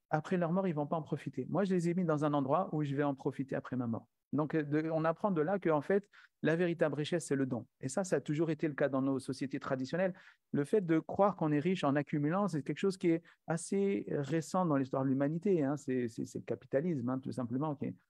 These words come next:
une idéologie un petit peu, euh, j'allais dire, euh, perverse, parce qu'elle a, elle, elle a conduit le monde à sa perte, hein, à sa destruction, et on est en plein, en plein dedans.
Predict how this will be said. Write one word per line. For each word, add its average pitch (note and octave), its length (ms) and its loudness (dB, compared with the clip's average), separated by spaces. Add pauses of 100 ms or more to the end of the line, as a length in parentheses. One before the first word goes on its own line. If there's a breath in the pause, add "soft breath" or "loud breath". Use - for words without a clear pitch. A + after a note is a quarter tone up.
(220)
une C3+ 160 0
idéologie C3 500 2
un C#3 160 0
petit B2+ 160 -4
peu, C3 540 2 (400 loud breath)
euh, C3 240 2
j'allais A#2+ 260 -2
dire, B2 260 -2
euh, A2+ 420 -2 (720)
perverse, C3 440 2
parce - 160 -6
qu'elle C3+ 320 0
a, A#2 80 2 (220)
elle, B2+ 160 -2 (680)
elle A#2 180 -2
a A#2 100 -4
conduit C#3 340 -2
le C3+ 80 0
monde C3+ 220 0
à A2 80 -2
sa A2+ 180 -2
perte, F3+ 320 -2
hein, C3+ 60 -2
à - 20 -2
sa A2+ 140 -6
destruction, B2 560 -4
et A#2 80 -4
on A2+ 100 -2
est B2 80 0
en A#2 140 -4
plein, C3+ 320 -4
en C3 100 -4
plein B2 160 -2
dedans. E3 420 -2